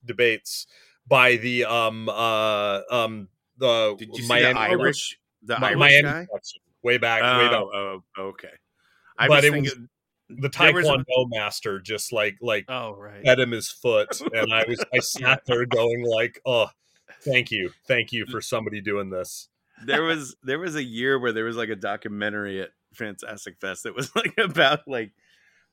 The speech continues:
Speaker 3: A
Speaker 2: this
Speaker 3: bare-knuckled
Speaker 2: mountainous,
Speaker 3: boxer.
Speaker 2: yeah,
Speaker 3: Yeah.
Speaker 2: like, bare-knuckled Irish boxer who was, like,
Speaker 3: Yeah.
Speaker 1: Oh, yeah.
Speaker 2: you know, like, just imagine Irish Paul Bunyan,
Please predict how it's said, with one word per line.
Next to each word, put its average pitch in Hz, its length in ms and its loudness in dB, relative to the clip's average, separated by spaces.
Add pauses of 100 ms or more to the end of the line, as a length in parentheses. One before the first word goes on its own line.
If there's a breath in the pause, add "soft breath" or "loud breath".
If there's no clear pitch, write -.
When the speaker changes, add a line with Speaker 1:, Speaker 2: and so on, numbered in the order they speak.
Speaker 3:
A 160 60 -8
Speaker 2:
this 147 140 0
Speaker 3:
bare-knuckled 139 260 -2
Speaker 2:
mountainous, 127 720 0
Speaker 3:
boxer. - 100 -20
Speaker 2:
yeah, 131 280 -4
Speaker 3:
Yeah. - 20 -2
Speaker 2:
like, 110 300 -6
bare-knuckled 117 720 -2
Irish 101 340 -2
boxer 101 560 -4
who 113 100 -4
was, 107 160 -8
like, 101 280 -6
Speaker 3:
Yeah. 117 120 -16
Speaker 1:
Oh, 208 160 2
yeah. 170 340 2 (520)
Speaker 2:
you 156 140 -2
know, 143 280 -2
like, 147 260 -4 (440)
just 220 220 -6
imagine 156 420 -2
Irish 120 480 -2
Paul 107 220 -4
Bunyan, 92 500 -8